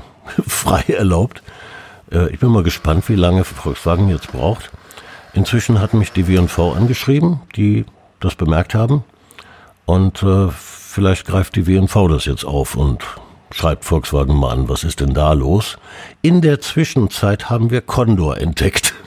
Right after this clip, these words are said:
<laughs> die ebenfalls dort werben. Also hier ist ein riesen systemisches Problem, äh,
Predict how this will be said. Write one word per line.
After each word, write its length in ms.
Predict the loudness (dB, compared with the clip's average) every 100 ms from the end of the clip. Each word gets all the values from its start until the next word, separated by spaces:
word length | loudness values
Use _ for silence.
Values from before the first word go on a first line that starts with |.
| -14 -12 -12 -6
<laughs> 640 | -6 -4 -6 -6 -14 -10 -4
die 240 | -2 0
ebenfalls 440 | 2 2 2 0 0
dort 260 | -2 0
werben. 300 | 0 2 0 -4 -20 -20 -20 -20 -20 -20 -8
Also 180 | -4 -4
hier 320 | -4 0 0
ist 200 | -2 -8
ein 320 | -4 -2 -2 -4 -2
riesen 800 | 2 4 4 2 2 4 4 2 -6 -12
systemisches 840 | -4 -2 -2 0 2 2 0 -4 -6
Problem, 580 | -8 -4 0 2 2 -2 _ _ _ _ _ _ -20 -20 -20 _ _
äh, 360 | 0 2 2